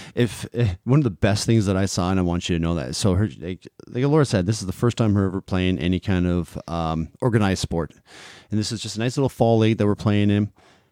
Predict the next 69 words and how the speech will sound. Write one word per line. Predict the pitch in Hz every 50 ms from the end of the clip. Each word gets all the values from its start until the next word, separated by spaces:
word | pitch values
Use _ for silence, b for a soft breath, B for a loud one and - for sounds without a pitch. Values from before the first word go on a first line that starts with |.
| b b _ _
And, | 107 104 101 98 95 95 95 98 101 98 90 -
you | - 90
know, | 90 82
we | 87
got | - 127 113
the | - -
cleats, | - 127 120 117 - -
we | -
got | 107 104 -
the | _ -
pants, | 117 110 107 107 - 104
we | 90
got | 101 101 101
everything | 107 110 113 117 - 131 127
we | 127 127 117
needed, | 113 117 113 113 92
hat, | 90 101 98 92 -
bat, | 101 98 98 -
all | - 92 95
the | 98 101
good | 92 95 90
stuff. | - - 85 85 - - -
And | - 101 101
that | 107 113 -
Sunday | - - - 117 120 123 117
morning | 113 113 120 120 110 104
before | 92 95 - - 107 101
our |
first | 98 - 110 104 - -
game, | 110 104 110 120 131 135 - B B B B B
you | - 175
know, | 160
we've | 175 202
been | 190 143 -
practicing | 123 117 110 113 - - - 120 117 113 110
and | 107 101
throwing | - - 107 110 104 110 110 104
all | 104 110
this | 110 95
stuff. | - 120 110 -
All | 92 107
of | 101
a |
sudden, | - - 113 98 95
nine | 92 92 101 101
thirty | - 107 104 107
in | 104
the | 101 107
morning, | 117 127 117 101 92 90
there | 90 92
she | 90 - - 110 110
is | 101 98 92 -
coming | - - 101 101 104
out | 110 113 107
with | - -
her | 92
cleats | - - - 113 107 -
and | 90
pants | - 113 120 113 -
on, | 107 98 95
going | 104 101 104
like, | 107 104 - _
"I'm | 139 147
gonna | 139 123
go | 120 107
hit | 110 110
off | 107 107 -
the | -
tee." | - - 113 - - -